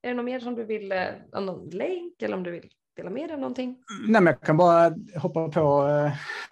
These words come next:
Speaker 2: <laughs> som du sa, jag tycker såklart alla ska prova vem och, eh, det är bara att gå in på vem punkt E O och, eh, komma igång. Som sagt, gratis att prova.
Speaker 1: <laughs> Exakt. Eh, ja, och vet du någon annan techskapare som tycker att jag borde intervjua härnäst?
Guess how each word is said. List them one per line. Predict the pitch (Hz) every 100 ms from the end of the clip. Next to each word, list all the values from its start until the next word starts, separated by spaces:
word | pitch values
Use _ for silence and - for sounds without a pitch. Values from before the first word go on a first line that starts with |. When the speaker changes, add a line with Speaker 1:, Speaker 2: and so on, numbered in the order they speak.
| -
Speaker 2:
<laughs> | 214 156 151
som | - 151
du | 151
sa, | 135
jag | 117 127 131 151 -
tycker | - 139
såklart | - 135
alla | 139
ska | 127 127
prova | - 151 123
vem | 131 123 120
och, | 123 123 123 127
eh, | 127
det | 131
är | 127
bara | 131
att | 131
gå | 127
in |
på | 117
vem | 123 120 113
punkt | 127 127 120 131
E | 123
O | 131 - _ - -
och, | 120 113
eh, | 113 113 117 117 - -
komma | - 131
igång. | 127 117 _ _ _ _ _ _ -
Som | 123
sagt, | - - - _ - -
gratis | 240 262 247 202
att |
prova. | 175 165 127
Speaker 1:
<laughs> | - _ _ _ _ _ _ _ _ _ _ _ _ 180
Exakt. | 185 - - - - - _ - - - - -
Eh, | 233 220 220
ja, | - 320 - -
och | 302 302
vet | 330 311
du | 339
någon | 311 311
annan | 294 254 302 440 427
techskapare | 349 - 240 220 214
som | 202
tycker | 196 208 208
att | 208
jag | 214 208
borde | 208 208
intervjua | 202 190 202 196 190 190
härnäst? | 175 240 392 - -